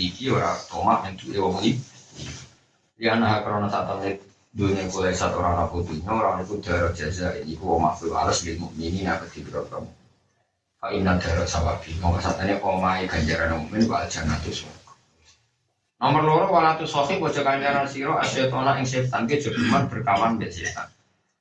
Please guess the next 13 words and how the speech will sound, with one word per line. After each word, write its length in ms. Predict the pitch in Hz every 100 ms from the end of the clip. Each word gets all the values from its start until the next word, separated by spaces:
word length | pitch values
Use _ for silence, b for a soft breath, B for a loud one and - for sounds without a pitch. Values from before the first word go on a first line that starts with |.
| _ _ -
Manane 320 | 120 139 143
berkawan 480 | 131 131 131 135 123
dengan 160 | 123
setan, 400 | 127 127 160 165
diantuti 560 | 135 123 127 135 - 156
agambaran 640 | 143 139 117 113 117 117
yang 160 | 120 117
toto 240 | 117 113
asiro 400 | 110 110 110 127
amrohu 480 | 120 113 113 104 -
ing 80 | 117
perintah 400 | 113 107 101 -
setan. 400 | - - -